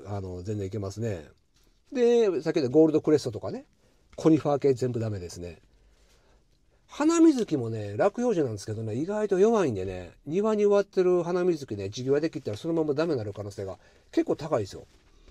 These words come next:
でも百パーセントダメじゃないんですけど、だ-、その辺がね、なかなかその僕ら植木屋でずっとね、そういうの見てきてるんでね、うーん、なんかそういう微妙なラインっていうのがある程度は分かってるんですけれども、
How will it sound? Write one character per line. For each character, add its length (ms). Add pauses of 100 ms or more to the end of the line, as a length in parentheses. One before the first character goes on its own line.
(380)
で 80
も 60
百 240
パ 80
ー 40
セ 80
ン 60
ト 80
ダ 120
メ 80
じ 80
ゃ 40
な 100
い 60
ん 40
で 80
す 80
け 80
ど、 220 (300)
だ-、 100
そ 140
の 100
辺 180
が 100
ね、 360 (600)
な 140
か 120
な 100
か 140
そ 80
の 80
僕 200
ら 140
植 260
木 180
屋 360
で 140
ず 140 (200)
っ 20
と 160
ね、 120
そ 140
う 40
い 20
う 40
の 60
見 100
て 100
き 100
て 100
る 120
ん 40
で 100
ね、 240 (760)
う 60
ー 20
ん、 440
な 100
ん 20
か 80
そ 140
う 20
い 40
う 40
微 180
妙 180
な 120
ラ 140
イ 60
ン 20
っ 40
て 80
い 40
う 20
の 100
が 140 (580)
あ 100
る 80
程 140
度 140
は 100
分 40
か 80
っ 40
て 100
る 100
ん 20
で 100
す 80
け 60
れ 60
ど 120
も、 280